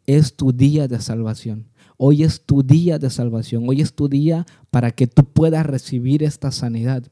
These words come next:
Algo muy importante que aprendemos, dice la Escritura que todo aquel que invocare el nombre del Señor será salvo. Hoy te invito a que levantes tus manos ahí donde estás.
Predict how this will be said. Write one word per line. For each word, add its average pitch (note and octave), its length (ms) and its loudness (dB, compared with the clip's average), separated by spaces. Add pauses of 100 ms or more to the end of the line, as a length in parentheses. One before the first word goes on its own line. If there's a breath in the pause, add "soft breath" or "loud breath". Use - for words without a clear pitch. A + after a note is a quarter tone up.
(720)
Algo D#3+ 380 0
muy D#3 320 -2
importante D#3 600 -6
que C3+ 100 -10
aprendemos, B2+ 720 -4 (600)
dice E3 340 0
la E3 80 -2
Escritura D#3 560 -6
que - 160 -6
todo F#3 260 -8
aquel F3+ 380 -6
que - 140 -8
invocare C3+ 560 -6
el D3 120 0
nombre F3 320 -6
del C#3 200 -4
Señor B2 420 -6 (240 soft breath)
será B2+ 380 -6
salvo. B2+ 580 -6 (180 soft breath)
Hoy C3+ 520 -2
te B2+ 100 -4
invito A#2+ 380 -2
a C3+ 80 -6
que C3 100 -4
levantes B2+ 480 -4
tus A#2+ 220 -10
manos B2 400 -8
ahí B2 160 -6
donde C3 240 -8
estás. - 400 -14